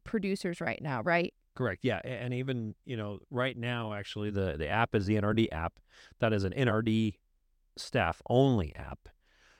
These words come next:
Speaker 2: Producer Connect, which is a, gonna be a feature of this app, will be an addition to it where the producers can come in, log in,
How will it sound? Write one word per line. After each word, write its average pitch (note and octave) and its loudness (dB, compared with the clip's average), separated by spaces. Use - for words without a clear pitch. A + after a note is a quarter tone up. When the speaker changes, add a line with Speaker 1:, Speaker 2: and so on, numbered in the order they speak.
Speaker 2:
Producer A#2+ 4
Connect, C#3 2
which A2+ 0
is G2+ 0
a, F#2 0
gonna A2 2
be G#2+ 0
a F2 0
feature C#3 2
of G2+ 2
this F#2+ -2
app, E2+ -4
will G#2+ 4
be G#2 -2
an G2+ -4
addition A#2 2
to G#2+ 2
it A2 0
where G2+ 2
the F2+ -2
producers A2+ 0
can F#2 -4
come B2 4
in, A2+ 2
log A#2+ 4
in, A2 2